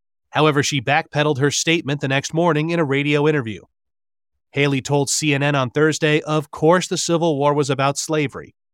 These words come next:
adding, "We know that." She said her answer addressed what the Civil War means today about freedom. In an interview on The Pulse of New Hampshire, she accused the voter who asked the question of being a Democrat plant.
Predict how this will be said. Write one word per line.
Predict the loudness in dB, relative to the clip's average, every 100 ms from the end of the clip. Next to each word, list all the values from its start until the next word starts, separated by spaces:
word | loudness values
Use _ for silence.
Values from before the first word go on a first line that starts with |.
| _ -2
adding, | 0 0 -2 0
"We | 2
know | 4 4
that." | 2 -2 -10 _ _ _ _ _ _ _ _
She | -8 -4
said | -2 0 2
her | 4 4
answer | 2 2 2
addressed | 2 2 0 0
what | -6
the | -6
Civil | 0 0 2
War | 0 0
means | 0 -4 -6
today | -6 -4 0 0
about | -2 -6 -4
freedom. | -2 -2 -4 -14 _ _ _ _ _ _ _
In | 2
an | 4
interview | 4 4 4 4
on | 2
The | 2
Pulse | 2 2 0
of |
New | -4
Hampshire, | 0 0 0 -4 -12 _ _ _ _
she | -4 0
accused | 0 0 0 2
the | 2
voter | 4 2 2
who | 0
asked | 0 0
the | -6
question | -2 0 0 -2
of | -2
being | 0 0 0 -2
a | -4
Democrat | -2 -2 -2 -6 -8 -8 -12
plant. | -10 -10 -10